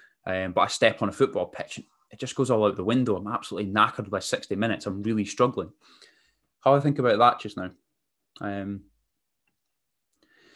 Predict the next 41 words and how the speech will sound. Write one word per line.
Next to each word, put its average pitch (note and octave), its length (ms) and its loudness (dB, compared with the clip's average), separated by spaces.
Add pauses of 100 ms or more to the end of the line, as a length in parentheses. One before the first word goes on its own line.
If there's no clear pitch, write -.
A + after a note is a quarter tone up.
(280)
so D#3 140 6
again, D#3 380 6 (240)
<sighs> - 480 -12
it's - 100 -8
another C3 320 4
thing B2 180 0
to A2+ 80 -10
consider A#2+ 260 -2
is G2+ 100 -4
have C3+ 120 0
a C#3+ 40 2
think D3+ 160 -6
about D#3 160 -2
the B2+ 60 0
last C3 260 4
time A#2+ 160 -2
you A#2 100 -4
played A#2 320 0
off G2+ 160 0
having G#2 240 -4
nothing G2 280 -6
to - 80 -8
eat. G#2 200 -2
You G2 80 -6
might G#2+ 80 0
have G#2+ 100 -4
just - 160 -10
been G#2+ 100 -6
a G#2 40 -10
kick - 220 -8
about G2+ 160 -2
with G#2 60 -4
your F#2+ 100 -2
pals. F2+ 360 -2
You G2+ 60 -4
might G2+ 140 0
have F#2+ 80 -6
just G#2+ 220 -6
rushed G#2 320 -2
to A#2 60 -8
training, G2+ 520 0